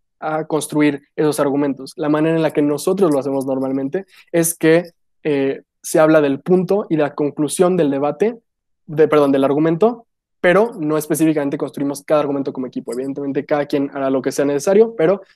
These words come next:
solamente el punto es, como equipo, comenzar a estar de acuerdo, decidir las cargas de la prueba y, eh, el marco teórico, y después desarrollar los argumentos. Ya, hay, cada equipo hace diferentes cosas, pero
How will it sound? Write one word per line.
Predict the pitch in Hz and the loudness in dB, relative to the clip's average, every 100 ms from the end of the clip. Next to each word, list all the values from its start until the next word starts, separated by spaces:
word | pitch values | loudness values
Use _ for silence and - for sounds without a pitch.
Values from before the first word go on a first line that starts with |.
| _ | _
solamente | - 170 170 170 | 0 2 2 2
el | 147 | 0
punto | 165 156 | 0 0
es, | 160 160 | -2 0
como | 156 151 | -2 -2
equipo, | 185 170 180 | -2 0 -2
comenzar | 180 156 143 165 | -2 -4 0 -2
a | |
estar | 156 156 | 0 0
de | 156 | 0
acuerdo, | 151 180 175 185 - - | 2 2 2 -2 -8 -4
decidir | 156 175 170 180 | -2 0 0 0
las | 175 | 0
cargas | 175 160 151 | 0 0 0
de | |
la | 147 139 | -2 0
prueba | 160 156 165 | 0 2 0
y, | 170 190 185 _ _ - | -2 -4 -4 _ _ -2
eh, | 151 143 139 | 0 0 -2
el | 147 143 143 | -4 -4 0
marco | 156 156 160 | 0 0 0
teórico, | 180 180 180 220 226 | 2 2 4 2 2
y | 180 | -2
después | 170 - 165 160 - _ _ _ - | -2 0 0 0 -4 _ _ _ -10
desarrollar | 147 135 143 139 143 | -6 -2 2 4 4
los | 143 143 | 2 0
argumentos. | 131 131 131 135 - | -2 -2 -2 -6 -2
Ya, | 143 120 - | -2 -2 -4
hay, | 139 - | -6 0
cada | 147 | 0
equipo | 147 139 147 | 2 0 -2
hace | 131 135 123 - _ _ _ 147 _ _ - | -2 -2 -6 -10 _ _ _ -20 _ _ -20
diferentes | 147 151 147 147 143 143 | -8 -4 2 2 2 0
cosas, | 196 185 202 | 2 2 0
pero | 175 175 | 2 2